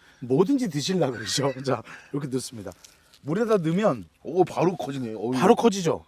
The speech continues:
Speaker 2: 네.
Speaker 1: 네, 얘가 대타시 커지죠. 딱 그러면은 이렇게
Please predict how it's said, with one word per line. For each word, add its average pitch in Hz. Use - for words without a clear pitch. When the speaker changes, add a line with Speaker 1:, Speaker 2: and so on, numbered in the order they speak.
Speaker 2:
네. 107
Speaker 1:
네, 123
얘가 139
대타시 143
커지죠. 120
딱 175
그러면은 180
이렇게 185